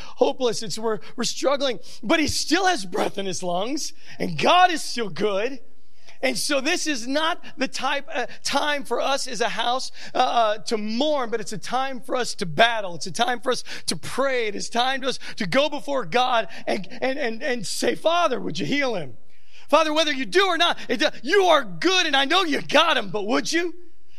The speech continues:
Not for Jeremy's sake, not so that he can be well, because we know healing isn't the ultimate gift.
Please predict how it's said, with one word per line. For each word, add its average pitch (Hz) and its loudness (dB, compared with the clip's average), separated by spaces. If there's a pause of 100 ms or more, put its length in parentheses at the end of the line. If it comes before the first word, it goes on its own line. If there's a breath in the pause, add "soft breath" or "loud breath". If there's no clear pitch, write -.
Not 359 2
for 277 -2
Jeremy's 294 0
sake, 320 -2
not 311 0
so 330 -2
that 262 2 (160 loud breath)
he 311 4
can 294 -2
be 247 0
well, 285 2
because 226 -2
we 269 0
know 285 4
healing 302 -2 (160 loud breath)
isn't 302 0
the 254 0
ultimate 247 2
gift. 311 0